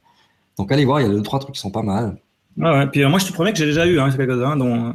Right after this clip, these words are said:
Speaker 2: dont
Speaker 1: Je
Speaker 2: le
Speaker 1: crois
Speaker 2: célèbre « Je voudrais un site au format A quatre. »
Speaker 1: Voilà, c'est ce que j'allais dire. Je vais, tu m'avais parlé l'autre fois, puis ça, <laughs> j'ai bien fait rigoler.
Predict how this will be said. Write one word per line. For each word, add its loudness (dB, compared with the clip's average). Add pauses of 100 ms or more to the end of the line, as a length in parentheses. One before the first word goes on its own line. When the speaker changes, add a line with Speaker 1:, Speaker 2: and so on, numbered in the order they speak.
(140)
Speaker 2:
dont 2
Speaker 1:
Je 4
Speaker 2:
le 4
Speaker 1:
crois 4
Speaker 2:
célèbre « 2
Je 0
voudrais 0
un 0
site -8
au -6
format -2
A -4
quatre. » -2
Speaker 1:
Voilà, -2
c'est -6
ce -6
que 2
j'allais 4
dire. 4
Je -4
vais, 0
tu -6
m'avais 0
parlé 0
l'autre -2
fois, -4
puis -10
ça, -6
<laughs> -6
j'ai -8
bien 2
fait -4
rigoler. -6